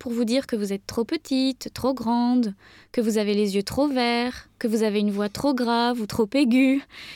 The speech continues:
et qu'il n'y a pas assez d'argent sur le projet, <laughs> mais qu'en même temps, ils aimeraient bien travailler avec vous. Il y a énormément de choses comme ça.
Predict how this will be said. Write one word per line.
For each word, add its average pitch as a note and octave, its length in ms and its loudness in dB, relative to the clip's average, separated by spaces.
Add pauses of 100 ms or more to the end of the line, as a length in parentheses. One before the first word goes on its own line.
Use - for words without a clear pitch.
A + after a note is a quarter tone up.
(160)
et A#3 120 -4
qu'il A#3+ 180 2
n'y A#3 100 6
a A3 60 2
pas G#3+ 160 0
assez A3 240 2
d'argent A#3 340 2
sur A3+ 140 -2
le A3+ 80 2
projet, C#4+ 680 2 (440)
<laughs> - 460 -8
mais A#3 100 4
qu'en C#4 140 2
même D4+ 220 6
temps, C4 320 2 (180)
ils A#3 160 0
aimeraient A3+ 220 2
bien C4 180 4
travailler A3+ 320 0
avec A#3+ 180 0
vous. A#3+ 280 -4 (1400)
Il A#3 80 4
y A#3 100 6
a A#3 60 6
énormément B3 460 4
de F3+ 100 -2
choses F3+ 260 0
comme F3+ 160 -4
ça. D#3+ 220 -6